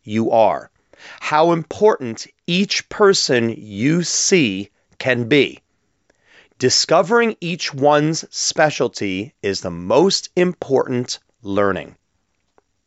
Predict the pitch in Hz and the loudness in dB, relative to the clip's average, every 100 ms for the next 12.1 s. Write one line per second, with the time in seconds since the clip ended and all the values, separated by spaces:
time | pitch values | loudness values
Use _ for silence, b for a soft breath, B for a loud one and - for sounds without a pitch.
0 | _ _ _ _ _ _ _ _ _ _ | _ _ _ _ _ _ _ _ _ _
1 | _ _ _ _ _ _ _ _ b b | _ _ _ _ _ _ _ _ b b
2 | b - 151 226 233 - 269 69 62 _ | b -4 0 2 2 2 0 0 -4 _
3 | _ _ b b - 107 143 - 196 214 | _ _ b b -12 0 0 4 6 6
4 | 190 226 - - - 117 127 139 139 92 | 4 4 2 -4 -4 0 0 0 -2 -4
5 | - - - - _ _ _ _ _ _ | -8 -10 -10 -14 _ _ _ _ _ _
6 | _ _ _ B B _ _ - 240 233 | _ _ _ B B _ _ -2 2 2
7 | 110 73 - _ _ _ _ _ _ _ | 0 -6 -18 _ _ _ _ _ _ _
8 | _ b b b 104 143 143 - - 240 | _ b b b 0 4 4 0 -2 2
9 | 247 285 233 - 214 202 208 160 - 170 | 4 4 2 0 0 2 -2 -2 -2 0
10 | 185 170 190 156 151 120 107 110 - 123 | 0 0 -4 0 2 4 0 -4 -4 -4
11 | 123 175 185 185 139 151 123 92 60 - | 0 2 4 4 2 0 0 -4 -10 -12
12 | - | -14